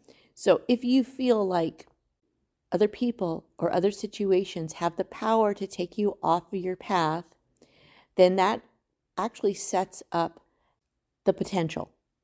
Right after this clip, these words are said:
for it to happen. So what you want to do is you want to clear any belief, any fear that other people can take you out of the flow, that they can affect you to the point where your life shifts, even if it's, you know,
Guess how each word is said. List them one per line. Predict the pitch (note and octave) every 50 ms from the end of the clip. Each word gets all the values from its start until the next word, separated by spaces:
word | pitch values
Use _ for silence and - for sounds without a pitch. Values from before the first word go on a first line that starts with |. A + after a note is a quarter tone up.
| _ -
for | - D3 C3
it | C#3
to | - D#3
happen. | D3 D3 C#3+ - - - _ _ _ _ _ _ - - - _
So | - - F#3+
what | F#3 G#3+ -
you | A3+ A3+
want | G#3 A3 G#3 G3+
to | G3
do | F#3+ A3 B3+ A#3+ G#3+ G3 -
is | F3+ F#3 F3+
you | F#3+ F3+
want | G3 G3+ F#3+ F3+
to | E3
clear | - - - - E4+ C#4+ G#3 F#3+ F#3+ - -
any | - A3+ C#4+ F4 E4+ D#4+
belief, | A#3 - - E3+ D#3+ D#3 D#3 D#3+ G3+ G3+ E3 C#3+ - - -
any | E3+ F#3 A#3 C#4
fear | - - - - - - - F#3+ F#3 D3+ C#3 C3+ C#3 D3 D3+ _ _ _ _ _ -
that | - - - - F3+
other | F3+ F3 - -
people | - - - G#3 G3 - - E3 D3+ D#3 E3 D#3 _ _ _ _ _
can | - E3+ E3+
take | E3 - - - - F#3+ F#3 _ - -
you | F3+ F3 F3+ -
out | D#3+ D#3+ D#3+
of | E3 D3+
the | - D3+
flow, | D3+ - - C#3+ C3+ C3 B2+ B2+
that | C3 - D3+ D3 -
they | D#3+ D#3+
can | D#3+ - F3 D#3+ - -
affect | D#3 - - - - F3 F3 - - - -
you | D#3 C#3+ C#3
to | C3+ - -
the | - D#3
point | - - - D3+ D3 D3 D3 -
where | D#3 D3+ C#3 C3+ C3+ D3 - - _ _ _ _ _ _ _ _ _ _ _
your | - F3 E3 F3 F3+ F3 F3+ E3+
life | D#3+ D3+ D3 D#3 - _ _ _ _ -
shifts, | - - - D#3 C3 - - - - - - - _ _ _ _ _ _ _ _ _ _
even | - A3+ A#3 A3 G3+
if | F#3 - E3
it's, | D#3 - - -
you | E3 C#3
know, | -